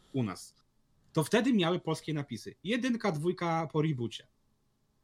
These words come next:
W trójce, mm, I O Interactive stało się niezależne, więc Square Enix się wycofało. E, Cenega już tego nie dystrybuowała oficjalnie, z tego co pamiętam, a przynajmniej nie było właśnie, że nie było już polskich napisów, które były w pierwszych dwóch częściach,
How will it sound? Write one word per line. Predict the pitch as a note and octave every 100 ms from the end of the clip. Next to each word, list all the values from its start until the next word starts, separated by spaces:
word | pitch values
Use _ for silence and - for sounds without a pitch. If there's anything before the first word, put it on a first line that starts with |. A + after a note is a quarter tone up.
| _ _
W |
trójce, | - A3+ D#4+ - D#3 G3+ -
mm, | C3 C3+ D#3+
I |
O | A3
Interactive | B3+ A3+ A3 - G#3
stało | G3+ F#3
się | D#3+ C3+
niezależne, | F#3 D4 C#4+ A3 F3 F3+ A#3+ D#4+ A3
więc | A3+ G#3 -
Square | - G#3 G3+ G#3
Enix | G3+ E3 -
się | F3 D3+ D3 D3 C3+
wycofało. | F#3 G#3 G#3 F#3+ F#3+ A#3 E4 - - - _ -
E, | A#2+ A2 F2 -
Cenega | A#3+ C4+ C4+ G#3
już | F#3 -
tego | D3+ C#3+
nie | F#3 B3+
dystrybuowała | C#4+ - A#3 A3+ G3 F#3+ F3 E3
oficjalnie, | - E3 E3 D#3 D3+
z | -
tego | D3 D3+
co | D#3+
pamiętam, | - D#3+ D#3+ D3+ D#3+ C#4+
a | -
przynajmniej | - G#3 B3 B3+
nie | G#3+
było | G3 G3
właśnie, | F#3+ F#3 G3
że | D#3 F3+ F#3 - - -
nie | D#4+ A4+
było | F4
już | E4
polskich | - - C4
napisów, | A#3+ A3+ C4+ -
które | C4 F4
były | A#3 D3 E3 D#3+
w | D#3
pierwszych | F3 E3 D#3+
dwóch | E3
częściach, | - D3 G#3+ C#4+